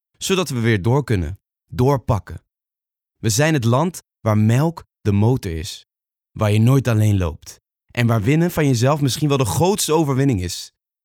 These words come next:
Sterk. Met Campina. Je bent wat je ziet. Je bent Bo. Je bent strijder. Terwijl meestal toch meer een conflictvermijder.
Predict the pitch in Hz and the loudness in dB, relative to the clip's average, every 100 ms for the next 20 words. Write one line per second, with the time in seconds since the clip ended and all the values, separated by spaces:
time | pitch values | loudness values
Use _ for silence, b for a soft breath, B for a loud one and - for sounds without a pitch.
0 | _ _ _ - - 156 143 90 - _ | _ _ _ -12 -6 0 0 -2 -10 _
1 | _ _ _ - 113 - 107 - 107 92 | _ _ _ -4 -4 0 -2 0 0 0
2 | 78 _ _ _ _ _ _ _ _ _ | -4 _ _ _ _ _ _ _ _ _
3 | _ _ _ _ _ _ _ _ _ - | _ _ _ _ _ _ _ _ _ -4
4 | 110 90 151 196 143 151 127 107 113 101 | -4 0 0 0 -2 -2 -2 0 0 -2
5 | - - _ _ _ _ _ 107 113 107 | -6 -20 _ _ _ _ _ -8 -2 -2
6 | 87 113 117 123 131 _ _ _ _ - | -2 0 2 0 -4 _ _ _ _ -8
7 | 98 101 - - 117 117 120 120 135 _ | -4 -2 -4 -4 -2 0 0 -2 -4 _
8 | _ _ _ _ _ _ _ 135 147 156 | _ _ _ _ _ _ _ -2 2 2
9 | 170 147 180 160 156 147 135 123 - 131 | 0 -4 -6 -2 0 0 0 -2 -6 -8
10 | 180 190 - 127 98 85 76 82 | -4 -4 -2 0 0 -2 -8 -14